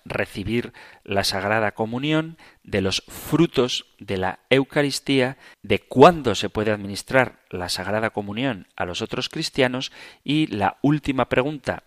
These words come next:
dedicada a este Santísimo Sacramento hacía referencia a la Eucaristía y la vida eterna. Por eso hablamos de ella como prenda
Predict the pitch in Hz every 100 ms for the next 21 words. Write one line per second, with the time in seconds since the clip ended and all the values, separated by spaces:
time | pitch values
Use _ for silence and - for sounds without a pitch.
0 | - 92 90 - 117 95 - 90 90 -
1 | 104 95 95 117 120 127 123 139 143 135
2 | 104 - 117 - - - - 98 110 120
3 | 113 113 - 104 107 107 110 110 117 -
4 | 110 123 - - _ - 107 90 - 87
5 | 85 - _ 139 160 - 160 139 - 127
6 | 117 131 - _ _ 110 95 90 147 143
7 | 95 90 90 87 - - - 95 110 117
8 | 120 - - - - 92 101 107 104 98
9 | 101 104 110 - 98 101 - _ 113 123
10 | 117 113 -